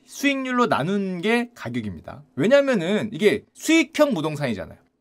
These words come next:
그래서 예를 들면 월 백만 원, 연에 천이백만 원의 임대료 수익을 주는 그런 상가가 있으면 기대 수익률이 오 퍼센트라 그러면 이억 칠천만 에 나오죠. 영점영오로 나누는 거니까 보증금을 더하면 한 이억 칠천 정도가 되는데 문제는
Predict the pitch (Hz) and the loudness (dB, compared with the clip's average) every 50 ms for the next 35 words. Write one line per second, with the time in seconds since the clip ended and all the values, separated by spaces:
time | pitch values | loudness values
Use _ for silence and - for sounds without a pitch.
0 | _ _ _ - 233 247 - 208 233 240 214 135 175 220 214 214 147 135 160 185 | _ _ _ 0 4 6 6 6 6 4 4 6 6 6 6 4 2 0 4 4
1 | 175 135 107 110 139 135 120 127 156 190 185 - - 262 247 180 151 170 202 196 | 4 4 4 0 -2 0 -2 0 0 0 0 0 -2 -2 0 2 2 2 4 6
2 | 190 190 185 180 180 185 151 139 143 165 170 175 170 170 - 185 180 180 165 190 | 6 6 6 4 2 2 0 0 0 0 -2 -2 -2 -2 -2 -2 -2 0 2 2
3 | 190 185 170 - - _ - - 254 240 151 120 143 - - - 160 180 175 - | 2 2 0 -4 -10 _ -4 0 2 2 2 2 -2 -6 -8 -6 -6 -4 -2 -2
4 | 220 214 226 220 208 165 - - - 139 202 226 175 113 - - _ _ _ _ | 2 2 4 4 4 4 2 0 -2 0 2 2 2 0 -2 -8 _ _ _ _
5 | - 202 202 247 240 208 220 240 233 240 233 208 - 180 185 185 - - 226 220 | -4 0 2 4 4 4 4 2 2 2 2 2 2 0 -2 -2 -2 -2 0 0
6 | 214 214 - 220 214 202 170 160 165 175 214 240 240 240 - _ _ _ - 156 | 0 0 0 0 0 0 0 -2 0 0 2 2 2 0 -4 _ _ _ -4 0
7 | 196 214 208 214 - 233 220 - 214 208 214 202 196 180 135 123 127 120 117 90 | 2 2 2 0 -4 -8 -4 -2 2 4 4 4 4 4 4 2 2 0 -4 -6
8 | - _ - 135 143 156 151 196 180 170 175 170 165 147 147 160 151 120 98 110 | -8 _ -4 -4 -4 2 2 2 2 4 2 2 2 2 0 2 0 0 0 -2
9 | 139 160 170 143 107 90 82 - - 87 123 190 214 _ _ _ _ - 135 143 | -4 -6 -6 -6 -6 -8 -8 -6 -4 -2 -2 -2 -4 _ _ _ _ -4 -2 -2
10 | 170 170 170 175 170 156 - 127 139 165 185 165 139 156 180 180 - 196 190 - | -2 -4 -4 -4 -6 -4 -4 -4 -2 -2 -2 -2 -2 -2 -2 -2 -4 -8 -8 -6
11 | 185 180 180 175 180 180 - - 107 104 101 120 170 175 127 - - _ _ _ | -8 -8 -4 -4 -4 -4 -4 -4 -6 -4 -4 -2 -2 -2 -2 -4 -8 _ _ _
12 | _ _ - - 220 247 233 269 262 262 277 285 294 330 | _ _ 2 4 4 6 6 6 6 6 4 4 2 -2